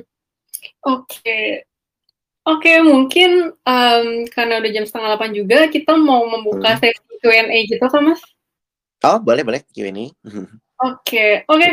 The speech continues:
Speaker 1: kalau gitu, em, buat teman-teman yang udah punya pertanyaan buat Mas Billy, em, boleh banget langsung, apa ya, istilahnya kayak raise hand gitu di voice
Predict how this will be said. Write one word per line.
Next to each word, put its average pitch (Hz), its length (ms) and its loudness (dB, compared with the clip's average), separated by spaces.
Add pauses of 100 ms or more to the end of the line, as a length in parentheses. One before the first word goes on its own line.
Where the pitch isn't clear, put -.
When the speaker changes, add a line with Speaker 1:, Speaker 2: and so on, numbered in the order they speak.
Speaker 1:
kalau 262 160 4
gitu, 247 320 0
em, 262 320 4
buat 254 140 6
teman-teman 240 420 -2
yang 285 240 2
udah 233 240 0
punya 233 160 0
pertanyaan 233 400 0
buat 226 160 -2
Mas 226 240 -4
Billy, 226 560 0
em, 240 320 0
boleh 233 240 4
banget 214 480 0
langsung, 226 880 -6 (400)
apa 233 160 -8
ya, 226 160 4
istilahnya 220 240 0
kayak 233 160 2
raise 247 160 -2
hand 240 240 2
gitu 220 240 0
di 240 200 -4 (840)
voice 233 240 0